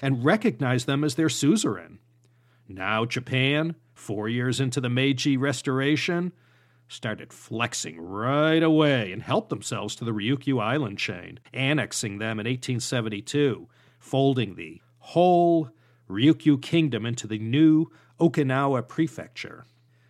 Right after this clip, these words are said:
China protested, but ultimately by March eighteen seventy-nine, using foreign arbitration, the Ryukyu chain officially went to Japan.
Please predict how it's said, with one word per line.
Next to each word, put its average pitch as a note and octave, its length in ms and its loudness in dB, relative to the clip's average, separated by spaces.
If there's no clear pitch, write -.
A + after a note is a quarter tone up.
China D#3+ 300 2
protested, B2 760 0
but A3+ 120 2
ultimately D3+ 580 4
by A2 200 0
March B2+ 640 2
eighteen B2+ 340 -2
seventy-nine, A#2+ 1000 -2
using A#2+ 280 0
foreign A#2 420 -2
arbitration, B2 960 -2
the A#2+ 80 -4
Ryukyu G#2+ 560 -4
chain A2+ 520 -4
officially A2+ 520 -6
went G#2+ 340 -4
to - 100 -12
Japan. E2+ 560 -12